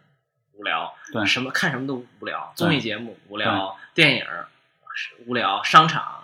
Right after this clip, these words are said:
Speaker 1: 妈，消费主义。
Speaker 2: 对。
Speaker 1: 然后那个
Speaker 2: 就因为你知道这些东西你去做，它其实就一时的
Speaker 1: 对。
Speaker 2: 一种快乐，就是过了其实也就没了。
Speaker 1: 都不是快乐，这是满足欲望。
Speaker 2: 就一种，对，
Speaker 1: 对。
Speaker 2: 对，一直更，更多的是 pleasure，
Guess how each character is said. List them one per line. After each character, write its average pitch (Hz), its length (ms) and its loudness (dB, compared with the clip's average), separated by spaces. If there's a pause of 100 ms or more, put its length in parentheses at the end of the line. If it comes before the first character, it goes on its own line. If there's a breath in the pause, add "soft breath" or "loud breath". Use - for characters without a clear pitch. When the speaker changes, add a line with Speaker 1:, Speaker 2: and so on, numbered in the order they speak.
Speaker 1:
妈， 110 120 -10
消 131 200 -4
费 123 120 -4
主 85 140 -14
义。 90 320 -10
Speaker 2:
对。 104 280 -2
Speaker 1:
然 110 180 2
后 165 200 8
那 196 180 12
个 185 100 10
Speaker 2:
就 175 80 12
因 208 160 12
为 247 80 10
你 135 100 8
知 - 140 2
道 175 100 12
这 175 180 6
些 151 140 0
东 170 140 0
西 151 60 2
你 107 160 -4
去 131 100 -2
做， 135 240 -2
它 160 100 -6
其 151 140 -2
实 160 60 -4
就 165 140 0
一 165 140 0
时 - 280 0
的 120 280 2 (200)
Speaker 1:
对。 131 300 6
Speaker 2:
一 135 60 -2
种 107 160 -2
快 113 240 4
乐， 95 220 0
就 123 160 -2
是 110 100 -6
过 190 260 8
了 113 80 6
其 - 60 -2
实 139 100 4
也 226 40 8
就 226 80 4
没 214 60 2
了。 - 0 -
Speaker 1:
都 220 60 4
不 226 60 6
是 180 80 2
快 208 180 8
乐， 147 80 4
这 170 80 0
是 165 60 0 (180)
满 113 220 0
足 139 140 -6
欲 208 140 -4
望。 120 120 0
Speaker 2:
就 165 80 8
一 151 80 10
种， 123 240 4
对， 123 220 8
Speaker 1:
对。 131 120 4
Speaker 2:
对， 107 260 4
一 202 120 -2
直 165 80 -4
更， 226 200 6
更 262 140 8
多 226 100 8
的 - 20 6
是 220 160 -2
pleasure， 175 560 6